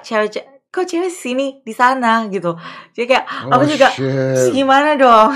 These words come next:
Speaker 1: <laughs> Kayak aku, akhirnya aku stop nge-gym. <laughs>
Speaker 2: Serius?
Speaker 1: Serius.
Speaker 2: Akhirnya lu stop nge-gym?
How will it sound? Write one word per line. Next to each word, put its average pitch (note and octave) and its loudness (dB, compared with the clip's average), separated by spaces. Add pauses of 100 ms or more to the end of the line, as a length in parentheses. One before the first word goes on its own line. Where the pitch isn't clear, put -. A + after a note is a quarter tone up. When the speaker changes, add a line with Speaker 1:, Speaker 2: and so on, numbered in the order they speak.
(140)
Speaker 1:
<laughs> G#3+ -2
Kayak A#3+ 0
aku, B3 -6 (140)
akhirnya G3+ -2
aku A3 -4
stop G#3+ 0
nge-gym. F3+ -6 (360)
<laughs> - -18
Speaker 2:
Serius? G#3 -6
Speaker 1:
Serius. F4+ -2
Speaker 2:
Akhirnya D#3 -2
lu G3 -4
stop E3 -4
nge-gym? D3 -8